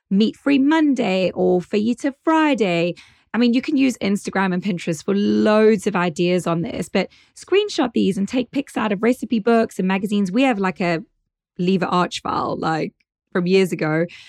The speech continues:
and we just file in recipes that we see in magazines or, you know, that you print off. Like, my husband has a stack of recipes he's always printing off. I'm like, "You need to file it away," like, so that we can always come and see, "Right,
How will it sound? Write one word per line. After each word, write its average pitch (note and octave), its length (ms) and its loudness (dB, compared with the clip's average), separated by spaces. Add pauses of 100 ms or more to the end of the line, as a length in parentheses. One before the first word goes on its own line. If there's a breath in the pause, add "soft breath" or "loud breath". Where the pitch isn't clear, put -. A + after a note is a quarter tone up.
(160 loud breath)
and F#3+ 260 0 (180)
we G#3+ 480 0
just G3 300 -8
file G3+ 320 0
in F#3+ 140 -2
recipes G3+ 600 -4
that - 120 -10
we F#3 120 -2
see F3+ 320 -4
in F3 240 -4
magazines A#3 840 -2
or, F3 360 2 (440 loud breath)
you G#3 60 2
know, F#3+ 100 2
that F3 120 -6
you F3 100 -4
print F#3+ 320 -2
off. A#3 340 0
Like, F#3+ 220 -2
my F#3 100 0
husband G3 320 -2
has F3 140 -4
a F3 60 -8
stack - 280 -8
of E3+ 80 -8
recipes E3+ 360 -4
he's F3 60 -10
always E3 200 -2
printing D#3+ 280 -8
off. D#3 140 -8
I'm E3 80 -10
like, D#3 260 -10
"You E3 60 -10
need D#3 140 -8
to - 80 -18
file G3 220 -4
it A#3+ 80 -2
away," D4 500 0
like, F#3 260 -2
so G#3 160 0
that G3+ 160 -2
we G#3 160 -2
can G#3+ 140 -2
always A3+ 260 4
come G#3 320 -2
and F#3 160 -4
see, F#3 260 -2
"Right, F3+ 280 -2